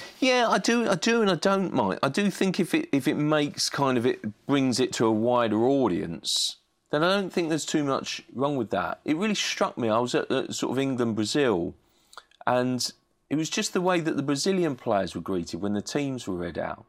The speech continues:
It was like Neymar's name was read out, and it was just like, blimey, I'm showing my age here, but sort of it's, it's Beatlemania, and it was like the, the, the sort of kind of the, the, the shouts and the kind of the squeals and the, and the cheers,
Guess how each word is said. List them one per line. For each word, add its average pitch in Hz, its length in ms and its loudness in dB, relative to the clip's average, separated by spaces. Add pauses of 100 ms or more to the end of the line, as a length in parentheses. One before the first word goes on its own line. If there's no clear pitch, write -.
It - 60 -8
was 131 140 -6
like 139 180 2
Neymar's 135 720 -2
name 92 240 -2
was 90 180 -8
read 90 160 -2
out, 87 280 -4
and 120 100 -4
it - 60 -4
was - 180 -6
just 139 180 -6
like, 127 380 2 (520)
blimey, 147 480 2
I'm 95 200 -2
showing 90 320 -2
my 101 100 0
age 104 180 -4
here, 82 160 -6
but - 200 -6
sort 104 200 -2
of 117 60 2
it's, - 160 -2
it's 117 280 0
Beatlemania, 127 720 0
and 95 100 0
it - 60 -4
was - 100 -6
like 117 240 0
the, 110 140 2
the, 117 180 0
the 107 220 -4
sort - 200 -4
of 104 80 -6
kind 117 220 0
of 107 140 -2
the, 110 300 0 (560)
the, 117 280 -2
the 110 80 -2
shouts 143 560 0
and 104 100 0
the 101 60 0
kind 113 320 -2
of 98 80 -2
the 101 120 0
squeals 110 680 -2
and 98 120 -2
the, 98 180 -4
and 101 80 -2
the 98 80 -2
cheers, 101 640 -2